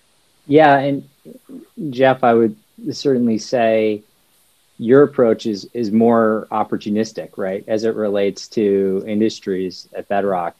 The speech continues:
And, um, you know, how, how, how would you contrast that with the, the thesis-driven, um, sector approach that Kirsten takes at, at Forerunner?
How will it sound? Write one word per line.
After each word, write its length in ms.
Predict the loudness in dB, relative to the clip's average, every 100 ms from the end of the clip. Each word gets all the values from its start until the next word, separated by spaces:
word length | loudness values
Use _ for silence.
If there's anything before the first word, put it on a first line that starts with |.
| -14
And, 260 | -14 -14 -20 _ _ _ _ _ -10
um, 720 | -6 -4 -4 -6 -8 -10 -12 _ _ _ _ _ _ -8
you 120 | -4
know, 160 | -4 0
how, 280 | 2 2 0
how, 340 | 0 4 4
how 220 | 2 2 2
would 100 | 2
you 120 | 0
contrast 580 | -2 -2 0 0 -2 -4
that 260 | -4 -4
with 200 | -4 -4
the, 520 | -2 0 0 0 -4 -4
the 80 | -4
thesis-driven, 1500 | 0 0 2 -2 -2 -14 -14 0 2 4 2 -2 -2 -6 -8 -14 -18 -12
um, 260 | -10 -10 -4
sector 280 | -2 0 0
approach 320 | -2 -4 -6
that 160 | -10 -6
Kirsten 280 | -6 -4
takes 280 | -6 -8 -8
at, 100 | -14 -16
at 100 | -12
Forerunner? 460 | -6 -4 -4 -10